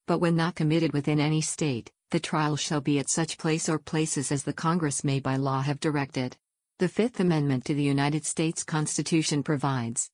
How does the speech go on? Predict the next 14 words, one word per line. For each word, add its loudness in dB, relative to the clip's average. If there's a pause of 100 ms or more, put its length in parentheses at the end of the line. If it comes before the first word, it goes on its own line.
(120)
in 2
relevant 0
part, -2 (160)
that -2 (640)
no 2
person 0
shall 0
be 0
held -2
to -6
answer 0
for -2
a -2
capital, -2